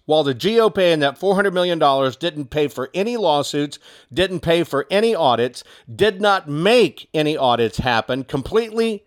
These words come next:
fought against them the whole way, and are now funding ads. In some places, they're funding ads for Democrats. It's true. The G O P is buying ads for Democrats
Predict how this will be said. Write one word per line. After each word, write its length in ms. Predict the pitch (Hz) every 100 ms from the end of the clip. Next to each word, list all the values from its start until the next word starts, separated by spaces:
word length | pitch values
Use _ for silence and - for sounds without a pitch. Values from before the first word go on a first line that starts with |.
| _ _
fought 300 | 190 190 196
against 460 | 143 165 160 -
them 180 | 165 160
the 140 | 143
whole 260 | 139 160 156
way, 420 | 165 165 135 135 - _ _
and 160 | 156 151
are 100 | 147
now 640 | 175 202 196 175 165 165 _
funding 680 | _ - 180 202 208 196 196 175
ads. 360 | 185 185 127
In 140 | 143 143
some 240 | 240 277
places, 420 | 220 180 180 151
they're 140 | 160 147
funding 600 | - 202 220 202 180 -
ads 500 | 170 185 160 127 117 _ -
for 140 | 135
Democrats. 1120 | 120 98 185 254 247 - 117 95 - - - _ _ _ _ _ _ _ _ _ _ _ -
It's 220 | 160 -
true. 460 | - 285 285 120 - _ _ _ _
The 200 | 117 160
G 340 | 123 196 285 269
O 140 | 196
P 280 | 175 254 233
is 200 | 160 117
buying 420 | 170 202 185 175
ads 340 | 175 175 160
for 160 | - 143
Democrats 800 | 120 226 262 233 139 123 131